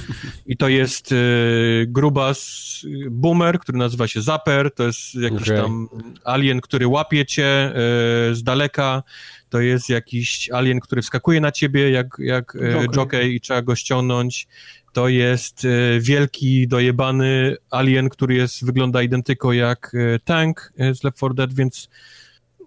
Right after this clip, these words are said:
Speaker 2: jestem naprawdę zaskoczony, że nikt jeż-, jeszcze nie był w stanie wymyślić tego typu gry z innym typem tych specjalnych przeciwników. To jest, jest, jestem zaskoczony. Każda gra ma jakieś odmianę tych samych boomerów, e,
Speaker 3: Aha.
Speaker 2: hunterów i tak dalej, i tak dalej, więc,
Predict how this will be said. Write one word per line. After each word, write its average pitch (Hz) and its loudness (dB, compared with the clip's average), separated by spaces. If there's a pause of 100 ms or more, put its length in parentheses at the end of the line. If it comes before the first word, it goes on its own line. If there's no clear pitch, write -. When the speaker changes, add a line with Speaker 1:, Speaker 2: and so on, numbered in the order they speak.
(120)
Speaker 2:
jestem - -6
naprawdę 190 0
zaskoczony, 170 2
że 151 2
nikt 160 4
jeż-, 147 0
jeszcze 139 -2
nie 147 2
był 139 0
w 127 -6
stanie 135 -2
wymyślić 135 -2
tego 135 0
typu 131 -2
gry 131 2
z - -12
innym 139 4 (400)
typem 120 0
tych - -4
specjalnych 127 0
przeciwników. 113 -2
To 117 -8
jest, 117 -8
jest, 117 -8
jestem 127 -8
zaskoczony. 120 -6
Każda 165 -2
gra 151 0 (420)
ma 139 0
jakieś - -4 (380)
odmianę 151 4
tych 131 -2
samych 123 0
boomerów, 120 0
e, 107 -6
Speaker 3:
Aha. 143 -4
Speaker 2:
hunterów 117 -4
i 117 -10
tak 113 -4
dalej, 110 -2
i - -8
tak 110 -4
dalej, 104 -2
więc, - -12